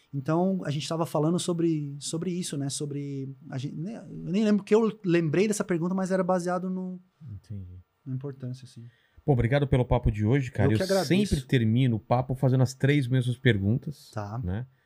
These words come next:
Speaker 2: Puxa o microfone já pra você aí. E com você não vai ser diferente. Estamos
Speaker 1: Vamos
Speaker 2: aqui falando sobre a sua carreira, sua história de vida,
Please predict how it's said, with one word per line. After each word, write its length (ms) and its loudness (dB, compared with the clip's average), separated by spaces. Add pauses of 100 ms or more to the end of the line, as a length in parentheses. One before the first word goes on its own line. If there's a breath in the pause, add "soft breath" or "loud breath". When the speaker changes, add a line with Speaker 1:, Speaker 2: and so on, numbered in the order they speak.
(200)
Speaker 2:
Puxa 200 0
o 40 2
microfone 420 0
já 140 0
pra 180 0
você 420 -2
aí. 440 2 (460 loud breath)
E 440 4
com 100 2
você 180 2
não 80 2
vai 80 4
ser 120 -4
diferente. 420 2
Estamos 280 2
Speaker 1:
Vamos 200 4
Speaker 2:
aqui 380 2
falando 240 0
sobre 200 -4
a 40 -20
sua 100 -6
carreira, 360 0
sua 100 -6
história 260 0
de 80 -6
vida, 400 -4